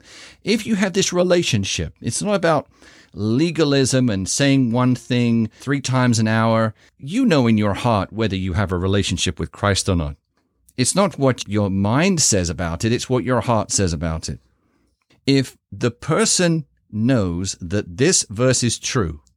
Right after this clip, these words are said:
then you should not find that they are sick, because they will accept that they have this mighty working power within them that is the Lord, and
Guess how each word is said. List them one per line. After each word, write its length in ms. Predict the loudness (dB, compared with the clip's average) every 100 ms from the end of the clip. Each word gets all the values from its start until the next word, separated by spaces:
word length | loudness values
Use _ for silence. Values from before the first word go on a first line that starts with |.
| _ _ _ _ _ -20 -20 _ _
then 260 | 0 2
you 200 | 4 4
should 280 | 2 2 2
not 240 | 2 2 -2
find 540 | -2 -2 -2 -4 -8 -16 _ -6
that 180 | -4
they 120 | -2 -4
are 80 |
sick, 360 | -4 -6 -8 -14 _ _ _ _ _ _ _
because 480 | -8 -4 0 0 2
they 160 | 2 2
will 160 | 2
accept 640 | 0 0 2 2 0 -10 -20 _ _
that 320 | -2 0 0
they 180 | 0 2
have 420 | 4 2 2 -2 _ _
this 280 | -4 -2 -2
mighty 600 | 0 2 2 0 0 -2
working 540 | 0 2 2 2 -2
power 420 | -2 -2 0 2
within 380 | 2 0 2 2
them 140 | 2 0
that 120 | -2
is 160 | -4
the 120 | -2 -2
Lord, 420 | 0 -2 -4 -8 _ _ _ _ _ _
and 360 | 0 2 0